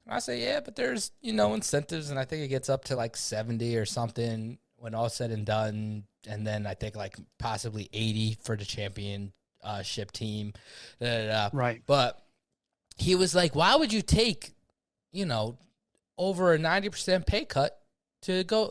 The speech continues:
Speaker 1: play football?" And I'm like, "Well, as someone that has taken a pay cut, right, to go into
Speaker 2: Mm-hmm.
Speaker 1: something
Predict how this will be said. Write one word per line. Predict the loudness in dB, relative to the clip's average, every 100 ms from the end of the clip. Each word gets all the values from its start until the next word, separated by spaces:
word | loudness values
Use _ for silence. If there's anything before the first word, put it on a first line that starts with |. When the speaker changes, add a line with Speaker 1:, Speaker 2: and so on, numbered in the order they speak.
| -2 -2
Speaker 1:
play | 2 2
football?" | -2 -10 -4 -4 -4 -10
And | -12
I'm | -8
like, | -6 -6 -6 -14 -20 _ _ _ _ _ _ _ _ _ _ _ _ _ _ _ _ _ _ _ _ _ _ _ _ _
"Well, | 0 4 4 4
as | 2
someone | 6 6 6 6
that | 6 6
has | 4 4
taken | 6 6 2 -4 -6 -6
a | -2
pay | 0 0
cut, | -2 -10 -10 _ _ _ _ _ _ 0
right, | 4 4 2 -6
to |
go | 6 8 8 6
into | 2 0
Speaker 2:
Mm-hmm. | 0 0
Speaker 1:
something | 4 8 8 6 2 2 0 -2